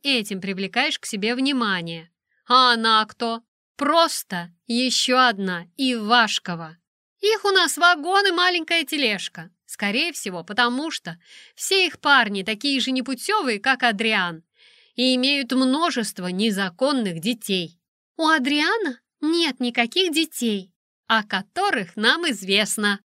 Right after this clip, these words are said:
загадочно парировала я. Она усмехнулась и отошла от зеркала, довольная достигнутым результатом. «Почему ты всегда так плохо относишься к Адриану?» Я с притворным изумлением посмотрела на неё.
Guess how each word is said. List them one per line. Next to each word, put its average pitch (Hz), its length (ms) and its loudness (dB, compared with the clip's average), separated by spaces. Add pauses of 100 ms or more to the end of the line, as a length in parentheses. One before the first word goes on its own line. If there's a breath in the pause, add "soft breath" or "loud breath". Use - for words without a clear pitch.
(140)
загадочно 214 800 0
парировала 196 560 -2
я. 170 380 -6 (260)
Она 359 300 4
усмехнулась 247 840 -2
и - 20 -2
отошла 220 500 0
от 208 140 -2
зеркала, 190 520 -6 (320 loud breath)
довольная 202 680 -2
достигнутым 214 800 -4
результатом. 175 800 -8 (380)
«Почему 320 340 0
ты 440 140 0
всегда 339 340 0
так 294 240 -2
плохо 339 400 2
относишься 320 600 -4
к - 80 -6
Адриану?» 262 680 0 (420)
Я 233 240 2
с - 80 -8
притворным 226 640 0
изумлением 233 600 0
посмотрела 226 640 -2
на 226 120 -2
неё. 175 400 -6